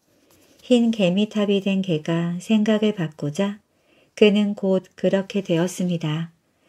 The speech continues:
물소가 된 개는 양지 바른 곳으로 천천히 걸어갔어요. 그리고 진흙탕에서 시원한 목욕을 즐겼지요.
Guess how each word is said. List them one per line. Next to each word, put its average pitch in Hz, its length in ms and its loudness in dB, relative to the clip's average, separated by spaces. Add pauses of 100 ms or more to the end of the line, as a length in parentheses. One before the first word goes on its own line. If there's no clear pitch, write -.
(240)
물소가 214 640 2
된 196 240 -2
개는 175 600 -2
양지 165 380 0
바른 202 320 0
곳으로 190 480 0
천천히 220 580 2
걸어갔어요. 180 920 -4 (800)
그리고 220 400 6
진흙탕에서 196 1120 -4 (320)
시원한 233 640 4
목욕을 190 460 2
즐겼지요. 180 800 -4